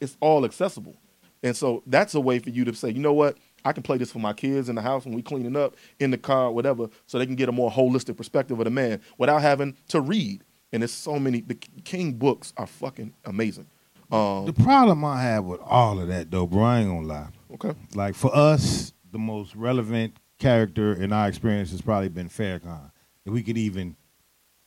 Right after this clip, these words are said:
Speaker 2: at some level, kinda, you know, mirror the, what the impact of King might have been.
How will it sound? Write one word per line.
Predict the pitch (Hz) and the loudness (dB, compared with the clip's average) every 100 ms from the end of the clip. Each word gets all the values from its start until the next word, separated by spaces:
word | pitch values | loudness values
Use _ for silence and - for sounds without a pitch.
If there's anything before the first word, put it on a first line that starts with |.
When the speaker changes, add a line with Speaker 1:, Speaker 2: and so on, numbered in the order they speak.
| _ | _
Speaker 2:
at | 107 107 | -6 -6
some | - 127 110 | 0 2 4
level, | 117 110 101 | 4 4 2
kinda, | - 110 98 92 85 _ - | 0 -2 0 -2 -4 _ -8
you | 107 | -6
know, | 101 87 82 | -6 -8 -4
mirror | 104 127 120 110 | 4 6 6 4
the, | 101 98 98 _ _ | 2 0 -4 _ _
what | 101 117 | 0 0
the | 107 101 | -2 -2
impact | 113 120 101 | 2 2 2
of | 95 - | -4 -2
King | 127 110 | -2 0
might | 101 95 | -2 -2
have | 90 80 | -4 -6
been. | 90 78 | -8 -10